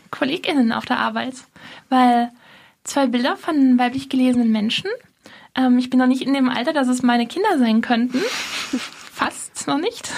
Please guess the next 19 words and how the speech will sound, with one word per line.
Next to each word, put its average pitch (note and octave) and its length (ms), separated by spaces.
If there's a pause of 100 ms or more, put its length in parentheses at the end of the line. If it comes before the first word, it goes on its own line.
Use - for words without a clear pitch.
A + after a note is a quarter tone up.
(100)
<laughs> - 540 (240)
Ähm, C4+ 260 (580)
und C#4 420 (220)
dann C4 260
kamen C4+ 340
schon E4 220
so F4+ 60
ein E4 120
paar C4 200
Fragen, - 320 (120)
so, C4 140
wo C4+ 60
dann C4 160
Leute A#3+ 280
an A3+ 100
mich - 180
herangetreten C4 580
sind D#4+ 320
und B3 440